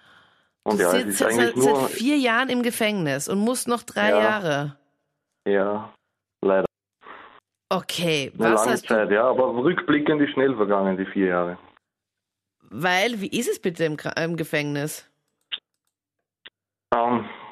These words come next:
Speaker 1: es ist irgendwie immer das Gleiche. Es ist alles ein fixer Ablauf und deswegen vergeht die Zeit so schnell. Es ist immer gleichzeitig Aufschluss, dann geht man in die Arbeit, dann kommt man zurück, Mittagessen, Einschluss und dann bist du in der Zelle und schaust in die Luft.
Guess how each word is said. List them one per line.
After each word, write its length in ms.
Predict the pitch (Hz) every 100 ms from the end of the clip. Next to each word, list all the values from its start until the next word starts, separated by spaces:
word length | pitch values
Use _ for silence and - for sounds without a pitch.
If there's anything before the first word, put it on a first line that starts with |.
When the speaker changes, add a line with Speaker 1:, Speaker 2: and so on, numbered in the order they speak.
| - - -
Speaker 1:
es 60 | - 123
ist 40 |
irgendwie 320 | 143 160 160 120
immer 380 | - - 175 -
das 120 | -
Gleiche. 480 | 127 127 - 107 104 - _ _
Es 80 | 113
ist 400 | 113 117 - -
alles 340 | 139 147 147 147 - -
ein 140 | 120
fixer 260 | - 139 139 - -
Ablauf 440 | - - 123 123
und 140 | 120 110
deswegen 320 | 117 123 113
vergeht 380 | 113 - 113 -
die 100 | 95
Zeit 220 | 90 90
so 80 | 95
schnell. 300 | 92 90 90 - - - - - - - -
Es 140 | 101
ist 60 | 101
immer 260 | 131 135
gleichzeitig 760 | 123 117 117 113 120 110 107 101
Aufschluss, 580 | - 143 - 139 135 127
dann 160 | - 104
geht 160 | 95 95
man 160 | 92
in 100 | 90
die 140 | 87 -
Arbeit, 540 | 120 123 127 117 113 - _ _ _ -
dann 140 | 107
kommt 220 | 104 104
man 140 | - 95
zurück, 340 | - 139 139
Mittagessen, 840 | 120 127 123 113 107 107 - 104 104
Einschluss 600 | 101 110 120 113 113 113
und 160 | 107 104
dann 280 | 104 104 107 _ _ _ -
bist 180 | 117 -
du 40 | 135
in 60 |
der 120 | 120 -
Zelle 260 | 123 123
und 100 | 120
schaust 280 | - 117 -
in 60 | 127
die 60 |
Luft. 220 | 131 101